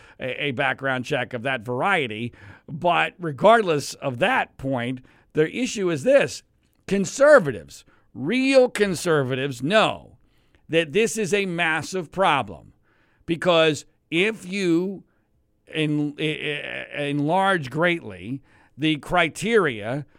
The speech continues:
for how someone could be rejected in buying a gun via background checks, who is making the decision on how and why someone would be rejected? Well,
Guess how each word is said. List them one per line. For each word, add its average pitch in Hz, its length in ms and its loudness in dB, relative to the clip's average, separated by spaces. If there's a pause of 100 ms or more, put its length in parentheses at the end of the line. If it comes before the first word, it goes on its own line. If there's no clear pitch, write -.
(160)
for 160 260 0
how 180 200 0
someone 185 520 -2
could 165 160 -6
be 170 120 -4
rejected 147 960 -4 (520)
in 143 180 0
buying 170 400 2
a 165 40 -2
gun 135 580 -2
via 165 300 0
background 135 720 -2
checks, - 460 -8 (400)
who 269 640 2
is 165 220 -2
making 196 600 -4
the 165 120 -2
decision 151 840 -2 (600)
on 165 380 -2 (120)
how 202 600 0
and 180 220 -6
why 175 400 2
someone 180 600 -2
would 151 220 0
be 170 180 -4
rejected? 180 840 0 (720)
Well, 131 440 0